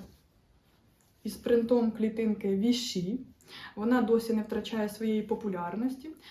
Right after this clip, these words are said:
Спочатку я хотіла такі оці трендові світло-рожева така чи світло-зелена, але коли опинилась в магазині і попритуляла їх до себе,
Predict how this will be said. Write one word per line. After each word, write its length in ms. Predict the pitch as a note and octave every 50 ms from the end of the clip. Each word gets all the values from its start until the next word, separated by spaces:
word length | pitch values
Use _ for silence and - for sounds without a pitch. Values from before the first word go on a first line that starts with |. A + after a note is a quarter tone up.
| - -
Спочатку 500 | - - A#3 A#3 B3 C4+ C4 C4+ - A#3
я 100 | A3+ A3
хотіла 360 | A3+ A3+ - - A#3+ A#3 G#3+
такі 240 | - - - A3 G#3+
оці 180 | G#3 G#3 G#3+
трендові 480 | - - G#3+ G#3+ G#3+ G#3 G3 G3 G3 G3+
світло-рожева 1000 | G3 - - G#3+ G3+ - G#3 G3+ G3 F#3+ F#3+ F#3 F#3+ G#3 C4+ E4+ F#4 F4+ C#4+ A#3+
така 320 | A#3 G#3+ F#3+ F#3+ G3+ G3
чи 320 | F#3+ F#3+ - G3+ G3+ G3 G3
світло-зелена, 1000 | - - G#3 F#3+ - - G3 F#3+ F#3+ F#3+ F#3 F#3 A3 C#4+ F4 F4+ D4 B3+ A#3+ A#3+ - - - - -
але 200 | - G3+ A#3+ B3+
коли 220 | B3 A#3+ A3+ A#3+
опинилась 520 | A#3 A#3 A3+ A#3 A3+ A#3 A#3 A3+ A3+ - -
в 20 |
магазині 480 | A3+ G#3+ A3+ A3+ A3+ C#4+ G4 A4+ F4+ C4
і 120 | - G#3+
попритуляла 720 | - - A3+ - A3+ A#3 A3+ - A#3 A3 G#3 G3 F#3 F3+
їх 220 | F3+ F#3 F#3+ F#3+ F#3+
до 120 | G3+ G3
себе, 400 | - - F#3+ F3+ F3 F3 F#3